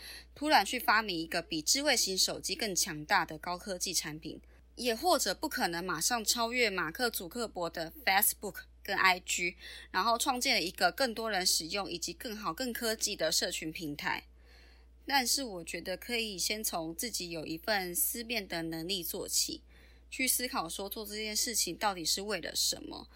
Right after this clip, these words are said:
或者是这件事情发生在你身上的时候，你在想什么，你自己是什么状态呢？然后你该怎么做？好啦，我的节目就到这边，然后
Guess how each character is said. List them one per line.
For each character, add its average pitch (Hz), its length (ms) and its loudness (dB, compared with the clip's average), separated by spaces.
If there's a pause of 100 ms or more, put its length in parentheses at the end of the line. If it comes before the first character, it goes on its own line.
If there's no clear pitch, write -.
或 330 160 6
者 165 160 -2
是 220 260 2
这 247 200 0
件 254 180 0
事 262 100 2
情 196 140 0
发 214 140 -6
生 233 180 -4
在 240 140 4
你 165 120 -2
身 214 220 0
上 220 220 0
的 156 120 -6
时 147 300 0
候， 175 300 -4 (480)
你 185 80 -8
在 - 160 4
想 123 260 -2
什 - 180 2
么， 98 360 -8 (680)
你 185 120 -8
自 262 160 -4
己 214 120 -4
是 233 200 2
什 165 180 6
么 143 140 -8
状 190 240 2
态 208 220 2
呢？ 165 340 -6 (140)
然 160 140 -6
后 180 220 -4
你 165 140 -8
该 165 200 -6
怎 - 160 -6
么 - 160 -14
做？ - 360 -8 (840)
好 226 140 -10
啦， 208 160 2
我 220 140 4
的 196 100 6
节 214 200 2
目 262 120 0
就 269 140 2
到 247 140 8
这 214 160 0
边， 185 440 4
然 180 160 -2
后 180 500 0